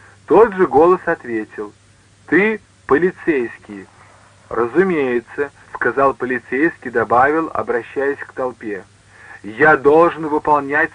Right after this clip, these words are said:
свои обязанности». «Дай я тебе скажу как брату», перебил его кто-то. «Один вот такой добрый брат, как ты, однажды раскроил мне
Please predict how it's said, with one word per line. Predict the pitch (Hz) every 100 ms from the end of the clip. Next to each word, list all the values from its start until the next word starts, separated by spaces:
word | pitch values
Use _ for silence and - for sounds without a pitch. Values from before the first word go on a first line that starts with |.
| -
свои | 131 139 160
обязанности». | 151 139 147 139 120 110 107 - - - _ _ _ _ _ _ _ _ _ _ _ _ _ -
«Дай | 117 196 226
я | 185 160
тебе | - 135 156
скажу | - 131 131
как | 147 135 123
брату», | 110 120 113 104 - 95 - _ - -
перебил | 120 120 123 139
его | 120 120 123
кто-то. | - 127 107 - - - _ _ _ _ _ _ -
«Один | - 170 233 208
вот | 175 -
такой | 196 196 175
добрый | 151 175 156 165
брат, | 175 143 -
как | 151 -
ты, | - 131 - _ _ -
однажды | 127 131 175 202 165 160
раскроил | 156 - 139 175 175
мне | 147 156